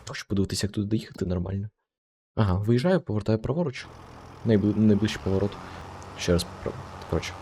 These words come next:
там далі вже розберемось. Так, тут праворуч. Щоб по два тюка завантажувати, відвозити. Скільки вони там коштують? Якщо я зараз не зможу їх продати, це буде прям дуже неприємно. Мені здається, в оренду можна було взяти прям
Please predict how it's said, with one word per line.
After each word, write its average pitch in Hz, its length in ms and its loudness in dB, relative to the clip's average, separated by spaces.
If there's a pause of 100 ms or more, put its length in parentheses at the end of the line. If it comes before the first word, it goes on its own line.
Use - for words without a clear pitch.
(220)
там 87 180 2 (240)
далі 80 140 0
вже 90 160 -4
розберемось. 85 460 -2 (680)
Так, - 160 -6 (100)
тут 98 100 -2 (180)
праворуч. 90 680 -4 (600)
Щоб - 120 2
по - 80 0
два 110 140 4
тюка 127 240 2
завантажувати, 120 640 4
відвозити. 110 460 2 (640)
Скільки 196 300 4
вони 113 120 6
там 113 160 4
коштують? - 400 0
Якщо 123 200 6
я 135 40 8
зараз 131 240 4
не 127 60 4
зможу 123 260 4
їх 120 80 0
продати, 104 460 2 (320)
це - 100 0
буде 104 120 8
прям 101 200 6
дуже 98 220 4 (240)
неприємно. 98 540 4 (720)
Мені 117 160 6
здається, 110 280 6
в 101 60 2
оренду 107 220 4
можна 104 220 4
було 101 140 6
взяти 104 280 2
прям 95 240 4